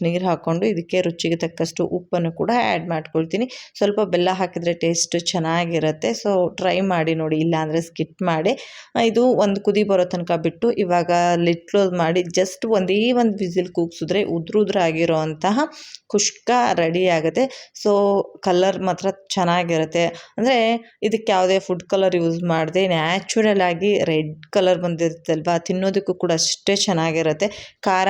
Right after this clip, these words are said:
ಅನ್ನೋ ಥರ ಏನ್ ಅನ್ಸೋದಿಲ್ಲ. ನಾನ್ ಯೂಸ್ ಮಾಡಿರೋದು ದ್ಯಾವನೂರ್ ಕಾಯಿ. ದ್ಯಾವನೂರ್ ಕಾಯಿ ಅಷ್ಟೊಂದಾಗಿ ಖಾರ ಇರಲ್ಲ. ಒಣಮೆಣ್ಸಿನ್ಕಾಯಲ್ಲಿ ದ್ಯಾವನೂರ್ ಕಾಯಿ ಅಂತ ಹೇಳಿ ಸಿಗತ್ತೆ. So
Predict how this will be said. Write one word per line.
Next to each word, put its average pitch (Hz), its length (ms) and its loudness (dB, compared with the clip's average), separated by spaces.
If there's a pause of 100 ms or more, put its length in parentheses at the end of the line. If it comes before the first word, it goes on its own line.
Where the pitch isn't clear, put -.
(100)
ಅನ್ನೋ 180 260 -2
ಥರ 175 260 -2
ಏನ್ 170 140 0
ಅನ್ಸೋದಿಲ್ಲ. 165 560 0 (100)
ನಾನ್ 202 340 0
ಯೂಸ್ 185 260 0
ಮಾಡಿರೋದು 170 640 2
ದ್ಯಾವನೂರ್ 180 520 0
ಕಾಯಿ. 170 340 2
ದ್ಯಾವನೂರ್ 170 380 2
ಕಾಯಿ 208 260 0
ಅಷ್ಟೊಂದಾಗಿ 175 640 -2
ಖಾರ 160 300 -2
ಇರಲ್ಲ. 165 280 0 (440)
ಒಣಮೆಣ್ಸಿನ್ಕಾಯಲ್ಲಿ 196 960 2
ದ್ಯಾವನೂರ್ 175 420 0
ಕಾಯಿ 165 260 0
ಅಂತ 160 220 -4
ಹೇಳಿ 156 280 0
ಸಿಗತ್ತೆ. 156 880 -2
So 247 60 0